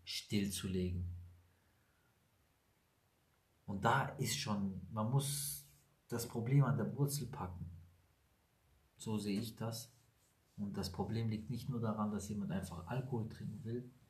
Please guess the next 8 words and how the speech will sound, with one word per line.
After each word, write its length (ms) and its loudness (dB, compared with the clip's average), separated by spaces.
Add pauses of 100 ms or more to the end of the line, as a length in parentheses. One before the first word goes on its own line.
(260)
sondern 240 -2
dass 140 -4
er 180 0
einfach 380 -4
auch 220 -6
andere 340 -2
Probleme 500 -4
hat. 260 -2